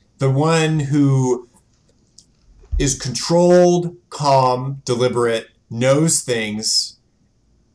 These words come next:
responsible, and is basically in charge of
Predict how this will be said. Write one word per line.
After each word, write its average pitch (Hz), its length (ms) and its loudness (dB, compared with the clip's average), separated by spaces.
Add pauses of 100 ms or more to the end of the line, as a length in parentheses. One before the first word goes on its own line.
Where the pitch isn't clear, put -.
(280)
responsible, 135 1300 0 (160)
and 127 260 -2 (100)
is 131 480 -2
basically 196 600 0
in 156 200 -6
charge 170 460 -2
of 131 320 -2